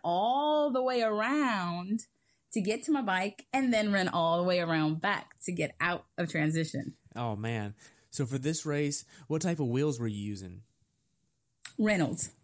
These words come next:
Speaker 2: Reynolds? You were airing up your tires. How much P S I were you putting in your tires?
Speaker 1: A hundred.
Speaker 2: A hundred?
Speaker 1: Yeah.
Speaker 2: And so now, is that too soft for you or too hard?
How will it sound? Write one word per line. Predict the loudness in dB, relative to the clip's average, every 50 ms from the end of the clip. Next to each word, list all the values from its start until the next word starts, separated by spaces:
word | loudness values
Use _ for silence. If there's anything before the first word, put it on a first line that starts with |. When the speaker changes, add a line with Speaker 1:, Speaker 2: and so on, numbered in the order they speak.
| -12 -8
Speaker 2:
Reynolds? | -6 -6 -6 -6 -8 -12 -16 -20 -20 _ _ _ _ -4
You | -2 0 0
were | 0 0
airing | 0 0 0 0
up | -2 -2
your | -4 -2
tires. | -2 0 0 0 2 0 0 -2 -4 -6 -10 -18 -18 _
How | -8 -6
much | -4 -4 -4 -4 -2
P | -2 0 0
S | 0 0
I | 0 0 0
were | 0 -2
you | -2
putting | -2 -4 -4 -2 -2
in | -2
your | -4 -6
tires? | -6 -6 -6 -6 -6 -8 -10 -12 -14 -16 -18 _ _ _ _ _ _ _ _ _ _ _ _ _ _ _ _ _ -6
Speaker 1:
A | -2
hundred. | 0 0 2 2 0 0 -2 -4 -8 -12 -8
Speaker 2:
A | -4
hundred? | -2 -2 -2 -2 -2 -4 -6 _ _ _ _ _ _ _ _ _ _ _ _ _ -20 -20 -20 _ _ -4
Speaker 1:
Yeah. | -4 -4 -4 -6 -12 _ _ _ _ _ _ _
Speaker 2:
And | -2 0 0 0 0 -2 -4 -6 -6 -6
so | -2 -2 0
now, | 0 0 0 2 2 0
is | 0 0 0 0
that | -2 -2 -4
too | -4 -2 0 0 2
soft | 2 2 2 0 0 -2 -2
for | -4 -4 -4 -4
you | -4 -4 -4 -2
or | -2 -2 -2
too | -2 -4 -4 -4
hard? | -2 -2 -2 -2 -2 -2 -4 -4 -8